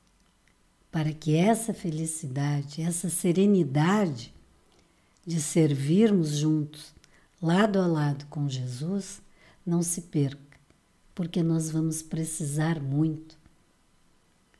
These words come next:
nos ampararmos, confiarmos,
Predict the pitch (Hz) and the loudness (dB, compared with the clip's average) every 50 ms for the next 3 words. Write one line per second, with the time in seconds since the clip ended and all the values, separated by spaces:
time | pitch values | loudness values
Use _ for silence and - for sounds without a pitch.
0 | _ _ _ _ - 175 156 147 151 170 180 190 180 - 170 151 135 135 135 135 | _ _ _ _ -4 -2 0 2 2 2 2 2 0 0 -2 0 0 2 0 0
1 | 131 123 127 117 117 - - - - - _ _ _ _ _ _ _ - 214 233 | 0 -2 -4 -8 -10 -12 -18 -18 -18 -20 _ _ _ _ _ _ _ 2 6 6
2 | 254 262 254 - - 208 185 170 156 156 151 147 135 127 120 120 - - - - | 6 6 4 2 0 0 2 2 4 2 2 0 0 -2 -6 -8 -10 -14 -18 -18